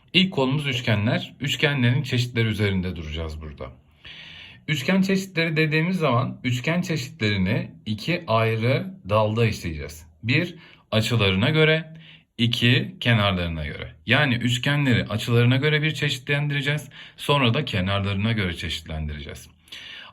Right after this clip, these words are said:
Açılarına göre üçgenler nasıl çeşitleniyor? Açılarına göre üçgenler üç çeşit.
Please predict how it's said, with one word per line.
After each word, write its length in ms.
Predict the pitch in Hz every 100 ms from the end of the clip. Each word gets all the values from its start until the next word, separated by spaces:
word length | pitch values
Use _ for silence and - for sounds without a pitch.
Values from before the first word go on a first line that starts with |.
| _
Açılarına 500 | 151 156 196 196 202
göre 240 | 185 151
üçgenler 640 | 151 180 - 135 139 160 156
nasıl 240 | 131 95
çeşitleniyor? 640 | - 90 - 73 73 - - _ -
Açılarına 520 | 127 127 175 190 185
göre 220 | 165 131 101
üçgenler 840 | 151 156 - 127 104 110 156 - - -
üç 180 | 170 -
çeşit. 400 | 80 - -